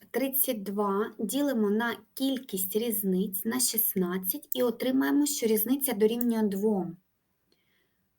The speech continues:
Далі все просто. Знаходимо, знаючи четвертий член, перший член,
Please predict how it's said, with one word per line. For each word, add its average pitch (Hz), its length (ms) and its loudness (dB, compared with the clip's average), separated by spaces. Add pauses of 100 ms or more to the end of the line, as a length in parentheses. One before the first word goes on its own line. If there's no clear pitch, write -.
(240)
Далі 285 580 2
все - 220 2
просто. 277 760 0
Знаходимо, 208 960 0 (580)
знаючи 208 520 -2
четвертий 196 560 -2
член, 185 420 0
перший 302 360 -2
член, 294 440 0